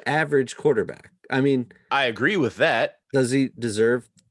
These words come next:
Speaker 1: thirty-five million dollars? No, but,
Speaker 2: No.
Speaker 1: like,
Speaker 2: <laughs>
Speaker 1: that's just what they cost. That's just what it is. Like, Matt
Speaker 2: Yeah.
Speaker 1: Stafford does, I mean,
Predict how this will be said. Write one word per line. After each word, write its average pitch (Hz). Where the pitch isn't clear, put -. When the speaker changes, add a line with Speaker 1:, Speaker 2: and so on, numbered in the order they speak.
Speaker 1:
thirty-five 113
million 101
dollars? 90
No, 143
but, 135
Speaker 2:
No. 113
Speaker 1:
like, 98
Speaker 2:
<laughs> 147
Speaker 1:
that's 143
just -
what 165
they 151
cost. 156
That's 110
just -
what 151
it 156
is. 214
Like, 104
Matt 135
Speaker 2:
Yeah. 110
Speaker 1:
Stafford 156
does, 139
I 110
mean, 117